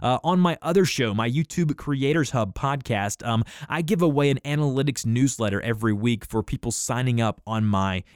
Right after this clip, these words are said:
email list. And I've gotten almost five thousand email addresses now in the past year. Again, I'm not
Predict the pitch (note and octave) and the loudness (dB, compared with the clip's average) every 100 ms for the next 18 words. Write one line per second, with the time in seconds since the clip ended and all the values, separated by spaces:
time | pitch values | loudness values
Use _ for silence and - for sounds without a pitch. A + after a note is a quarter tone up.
0 | - A#3 C#3+ F#2 F2 - A#2+ B2 B2+ C#3 | 0 2 2 2 -4 -6 -2 -2 -2 -2
1 | C3 B2 B2 C3 C3 - - A2+ C3+ B2+ | -2 -2 0 0 0 -2 -6 -4 -4 -6
2 | - B2 C3+ D3 A#2 A2 A2+ C3+ D3+ C#3 | -8 -6 -2 0 0 -2 -2 0 4 4
3 | G#2+ G2+ G#2+ G2+ G#2 G2 G2+ G#2 G#2 - | 2 0 0 -2 -4 -2 -2 0 -2 -4
4 | F2+ F2+ - G3+ A2+ - - E3+ G3+ - | -8 -8 -4 -2 -2 -4 -4 2 2 0
5 | - - F3 F#3+ | -10 -4 0 0